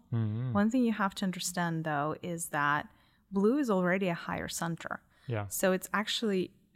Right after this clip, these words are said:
Speaker 2: not even correct to think about it in relationship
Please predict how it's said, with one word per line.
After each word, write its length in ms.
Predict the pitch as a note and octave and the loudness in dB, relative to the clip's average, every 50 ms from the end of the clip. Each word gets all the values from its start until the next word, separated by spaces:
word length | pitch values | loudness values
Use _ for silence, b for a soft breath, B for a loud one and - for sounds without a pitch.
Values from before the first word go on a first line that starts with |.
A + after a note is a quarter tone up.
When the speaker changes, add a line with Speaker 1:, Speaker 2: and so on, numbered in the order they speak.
| - | -2
Speaker 2:
not 240 | G3 F#3 F3 F#3+ A3 | 0 0 2 2 0
even 200 | A#3 G3+ F3+ F3 | 0 0 0 -2
correct 680 | - - F3+ E3 E3+ D#3 C#3 C3 - - - - - - - _ _ - | -2 -4 -4 -2 0 2 0 0 -2 -6 -10 -12 -14 -14 -16 _ _ -10
to 80 | - F#3 | -10 -8
think 460 | - - - F3+ F3 D#3+ D#3+ - - _ _ _ _ _ _ _ _ _ _ _ _ _ _ _ _ _ _ _ _ _ _ _ _ _ _ _ _ _ _ _ _ _ - | -6 -4 -2 -2 -2 -2 -4 -8 -14 _ _ _ _ _ _ _ _ _ _ _ _ _ _ _ _ _ _ _ _ _ _ _ _ _ _ _ _ _ _ _ _ _ -6
about 480 | G3+ F3+ F3 - C#4+ D#4+ C#4+ F#3 D#3+ D3 | -6 -6 -4 -4 -4 -4 -2 -2 -2 -2
it 220 | - - - - - | -4 -4 -6 -2 0
in 140 | G#3 G3 F3+ | 2 4 4
relationship 1000 | F3+ F3+ F3 E3+ D#3+ E3 - - - E3 D#3+ - - - E3 D#3+ - - - | 4 2 0 0 0 -2 -2 -4 -4 -4 -4 -4 -6 -6 -6 -8 -8 -10 -14